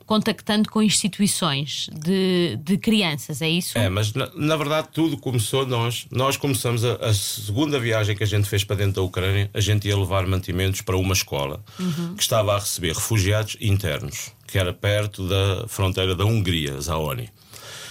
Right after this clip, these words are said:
Speaker 2: E tínhamos recebido um pedido que eles necessitavam de geradores de energia, porque eles estavam sem energia e para poder, para os aquecimentos e tudo mais. Então nós conseguimos, através de doação de privados, conseguimos esse gerador.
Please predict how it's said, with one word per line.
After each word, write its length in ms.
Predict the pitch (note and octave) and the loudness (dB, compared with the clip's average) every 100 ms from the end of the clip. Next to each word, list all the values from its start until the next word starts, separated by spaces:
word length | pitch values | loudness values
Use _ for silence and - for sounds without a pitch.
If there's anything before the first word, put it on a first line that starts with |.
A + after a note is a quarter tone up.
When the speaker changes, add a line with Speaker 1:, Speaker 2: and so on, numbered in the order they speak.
| - | -6
Speaker 2:
E 140 | B2 B2 | 0 0
tínhamos 400 | A#2+ D3 C#3 A#2 | 2 0 2 0
recebido 560 | C3 G#2+ - G2 G2 | -2 -2 0 2 2
um 100 | A2+ | 2
pedido 320 | G#2+ G2+ A#2+ A#2 | 2 2 2 0
que 100 | A2+ | 0
eles 160 | G#2+ | 0
necessitavam 640 | A2+ G#2 - G2+ G#2 G#2 G#2+ | 2 2 2 2 2 2 2
de 100 | F#2+ | 4
geradores 560 | G#2 G2+ F2 F2 F2+ | 2 4 2 0 0
de 80 | E2+ | -2
energia, 500 | F2+ F#2 D2+ E2 F#2 | 0 0 0 0 -2
porque 240 | G2 G2 G2+ | -2 -2 0
eles 100 | F#2 | 0
estavam 300 | F#2 F2+ F#2+ | 0 2 2
sem 200 | F#2+ G2 | 2 2
energia 500 | G2+ F#2 F2+ G2+ A2+ - - - - | 2 2 2 2 0 -8 -20 -8 -4
e 60 | |
para 100 | G2+ G2 | 0 0
poder, 340 | F2+ F2 G#2 | 0 0 0
para 100 | G2+ | 2
os 140 | F2+ F2 | 0 0
aquecimentos 720 | F2+ F2 F2 D#2+ F#2+ G2 - | -2 -2 0 0 2 2 0
e 60 | E2+ | -4
tudo 220 | - D2+ | -2 -2
mais. 300 | C2 A#1 - | -4 -8 -8
Então 180 | G#2+ C#3+ | -4 -2
nós 160 | C#3 A#2+ | 0 0
conseguimos, 580 | A2+ G2+ - A2+ F#3+ D3 | 0 -2 0 -2 -2 -2
através 360 | G2 F#2 F#2 | -2 0 0
de 80 | F2 | -2
doação 440 | E2 F2+ F2+ F2 F2 | -2 0 0 -2 -2
de 100 | F2 | 0
privados, 580 | A2 A#2 G2+ A2+ - | 0 2 2 0 -4
conseguimos 520 | - A2 G#2 A2 A2 G#2 | -4 -2 0 2 2 2
esse 220 | G#2+ G2 | 0 2
gerador. 420 | G#2+ G#2+ D#2 | 2 2 0